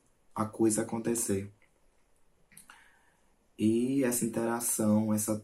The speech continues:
troca de conhecimento que a Bitwig proporciona é imensamente importante. E tanto pra quem já tá graduado, pós-graduado, mestrado, enfim,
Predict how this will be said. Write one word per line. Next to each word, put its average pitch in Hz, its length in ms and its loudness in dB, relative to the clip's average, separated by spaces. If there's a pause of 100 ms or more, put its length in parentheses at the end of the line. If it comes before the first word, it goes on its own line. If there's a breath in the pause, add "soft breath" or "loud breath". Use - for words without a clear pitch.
troca 120 400 0
de 120 120 -2
conhecimento 107 640 -2
que 107 80 -6
a - 20 -6
Bitwig 104 340 -8
proporciona 107 960 -4 (540 soft breath)
é 107 160 2
imensamente 120 1000 0
importante. 120 640 -4 (880)
E - 160 -12 (800)
tanto 151 280 0
pra 131 180 -2
quem 120 240 -4
já 110 300 -2
tá 107 500 0 (300 loud breath)
graduado, 107 760 0
pós-graduado, 104 960 -4
mestrado, 101 580 -4
enfim, 113 440 -6